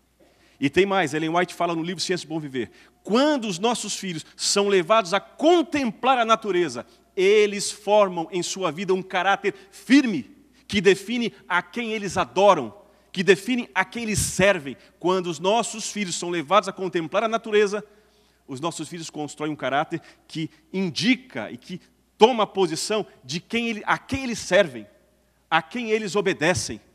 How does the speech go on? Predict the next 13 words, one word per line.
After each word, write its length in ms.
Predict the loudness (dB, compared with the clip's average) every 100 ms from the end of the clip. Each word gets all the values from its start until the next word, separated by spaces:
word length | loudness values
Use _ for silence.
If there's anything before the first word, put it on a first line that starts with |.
| _ _
quem 220 | -2 0
é 60 | 0
o 60 |
seu 240 | -2 -4 -6
criador. 560 | -6 -10 -8 -6 -6 -8 _ _ _ _ _ _ _ _ _ _ _ _ _ _ _ _ _ _
Isami 340 | -6 0 0 -2
Tiba, 480 | -4 -8 -8 -10 -14 _ _ -14
um 140 | -4
grande 460 | 2 4 2 -2 -6
escritor 440 | -8 -12 -8 -6
lá 120 | -4
no 100 | -6
Brasil, 460 | -8 -8 -6 -6 -6